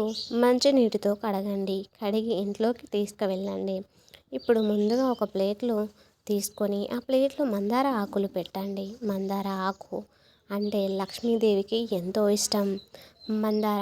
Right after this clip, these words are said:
ఆకుకు మన కష్టాలన్నీ, అప్పులను, సమస్యలను తొలగించే శక్తి అనేది ఉంటుంది. కనుక ఖచ్చితంగా మందార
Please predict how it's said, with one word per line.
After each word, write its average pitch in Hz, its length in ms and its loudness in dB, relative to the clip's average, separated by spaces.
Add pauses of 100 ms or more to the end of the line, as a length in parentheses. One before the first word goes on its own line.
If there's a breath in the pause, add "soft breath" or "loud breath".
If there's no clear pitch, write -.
(120)
ఆకుకు 240 420 4
మన 208 200 2
కష్టాలన్నీ, 214 800 2 (480 soft breath)
అప్పులను, 226 600 -2 (460)
సమస్యలను 220 540 4
తొలగించే 208 540 0 (180)
శక్తి - 300 0 (120)
అనేది 202 360 0
ఉంటుంది. 196 560 0 (640 soft breath)
కనుక 269 320 0 (240)
ఖచ్చితంగా 233 680 -2 (140)
మందార 220 340 2